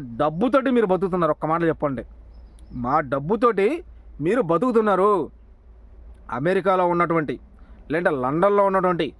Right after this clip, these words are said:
కమ్మ సోదరులను అడుగుతున్నా, తానా స్తంభాల సంస్థలను కూడా అడుగుతున్నా. తానా సంస్థలు మీకు తెలుసు కదా, ఇటీవల మన కూటమి పార్టీ నాయకులు కూడా అక్కడికి వెళ్ళి పెద్ద పెద్దగా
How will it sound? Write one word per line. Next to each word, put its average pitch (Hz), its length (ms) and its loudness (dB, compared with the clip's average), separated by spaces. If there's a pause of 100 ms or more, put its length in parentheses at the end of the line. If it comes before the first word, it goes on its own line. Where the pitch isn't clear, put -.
(400)
కమ్మ 185 320 0
సోదరులను 202 300 2
అడుగుతున్నా, 170 260 0 (480)
తానా 214 400 0
స్తంభాల 214 500 0
సంస్థలను 214 380 0
కూడా 208 140 4
అడుగుతున్నా. 190 260 0 (480)
తానా 190 340 0
సంస్థలు 202 360 -2
మీకు 185 140 0
తెలుసు 185 220 0
కదా, 180 140 4 (220)
ఇటీవల 190 320 2
మన 175 160 0
కూటమి 190 260 -2
పార్టీ 185 140 0 (100)
నాయకులు 202 260 2
కూడా 208 100 4
అక్కడికి 165 180 -2
వెళ్ళి 190 200 2 (560)
పెద్ద 156 220 -4
పెద్దగా 190 260 0